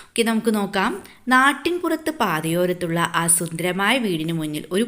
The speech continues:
പൂന്തോട്ടമുണ്ട്. ചുറ്റും വേലി കെട്ടി ഭംഗിയാക്കിയിരിക്കുന്നു. ഒരു കുഴിയുടെ വക്കത്ത് പച്ച പുല്ലുകൾക്കിടലായി-, കിടയിലായി ഒരു ഡെയ്സി ചെടി ഉണ്ടായിരുന്നു.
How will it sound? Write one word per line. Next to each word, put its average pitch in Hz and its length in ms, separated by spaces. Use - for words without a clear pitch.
പൂന്തോട്ടമുണ്ട്. 151 760
ചുറ്റും 190 460
വേലി 160 300
കെട്ടി 170 380
ഭംഗിയാക്കിയിരിക്കുന്നു. 147 1300
ഒരു 349 160
കുഴിയുടെ 233 500
വക്കത്ത് 196 540
പച്ച 165 340
പുല്ലുകൾക്കിടലായി-, 165 1000
കിടയിലായി 160 680
ഒരു 156 140
ഡെയ്സി 151 380
ചെടി 202 300
ഉണ്ടായിരുന്നു. 143 600